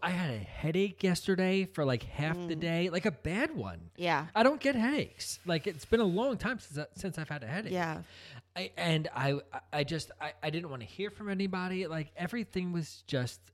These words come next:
Speaker 1: annoying me and pissing me off, and I was tired, and
Speaker 2: Mm.
Speaker 1: it was P M S, or not
Speaker 2: Welcome
Speaker 1: P M S,
Speaker 2: to my
Speaker 1: but
Speaker 2: life.
Speaker 1: period symptoms.
Speaker 2: Mm-hmm.
Speaker 1: Yeah, so
Speaker 2: Hmm.
Speaker 1: I, I don't know. Maybe there is a thing about
Speaker 2: Uh,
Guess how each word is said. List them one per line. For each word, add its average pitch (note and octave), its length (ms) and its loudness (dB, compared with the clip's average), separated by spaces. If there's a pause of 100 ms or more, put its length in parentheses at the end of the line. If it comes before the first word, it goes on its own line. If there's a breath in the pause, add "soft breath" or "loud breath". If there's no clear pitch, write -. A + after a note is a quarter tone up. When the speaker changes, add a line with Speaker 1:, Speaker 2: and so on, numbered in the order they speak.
(100)
Speaker 1:
annoying C3 680 2
me A#2 140 0
and G2+ 120 -4
pissing - 320 0
me E3 140 -4
off, F#3+ 240 -2
and A#2 80 -6
I F#2 40 -8
was G2 160 -10
tired, D#3+ 640 -2
and F#3+ 260 -4
Speaker 2:
Mm. F3 40 -12 (680 loud breath)
Speaker 1:
it E3 40 -2
was G3+ 200 2 (500)
P C#4 180 4
M D4 100 2
S, E4 440 0
or D#3+ 80 0
not F#3+ 140 8
Speaker 2:
Welcome E3+ 160 10
Speaker 1:
P A3 60 8
M A3 120 8
S, B2 160 4
Speaker 2:
to C4 80 4
my - 160 8
Speaker 1:
but A#3 80 4
Speaker 2:
life. C4 180 4
Speaker 1:
period E3+ 520 2 (120)
symptoms. A2 640 -2
Speaker 2:
Mm-hmm. G3 240 -10 (500)
Speaker 1:
Yeah, F#3 220 -2 (100)
so B2 440 -4
Speaker 2:
Hmm. F4+ 140 -8
Speaker 1:
I, C4 180 4
I C#4+ 120 0
don't G4+ 240 -2
know. - 100 0
Maybe A3+ 300 -2
there D4 260 0
is D4+ 160 -2
a G#3 100 4
thing C#3+ 300 -2
about G#2 440 -2 (520 soft breath)
Speaker 2:
Uh, - 60 -6